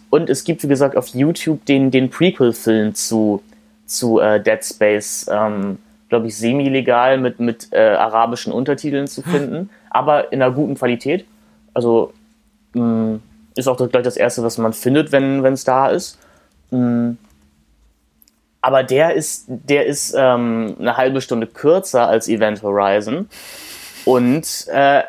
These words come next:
Speaker 1: hat Humor, nimmt sich selber halt auch nicht ernst und möchte halt einfach nur zeigen, wie kreativ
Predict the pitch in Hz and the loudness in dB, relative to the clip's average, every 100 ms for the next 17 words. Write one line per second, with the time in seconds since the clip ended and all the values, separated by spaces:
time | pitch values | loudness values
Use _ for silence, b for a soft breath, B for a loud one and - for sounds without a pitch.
0 | - 139 151 - 143 135 123 151 156 156 | -4 -4 -4 -4 -4 0 2 4 2 -2
1 | 151 135 139 151 147 139 127 131 117 123 | -4 -4 0 2 2 0 0 -2 -2 0
2 | 147 143 165 - 135 131 123 127 - 139 | 2 0 -2 -2 -2 -2 -2 -2 0 0
3 | - 131 143 135 127 - 131 131 127 127 | 0 -2 -4 -6 -6 -2 0 0 -2 -8
4 | - 123 117 117 - 123 165 - | -6 -2 -2 -4 -8 -8 -8 -12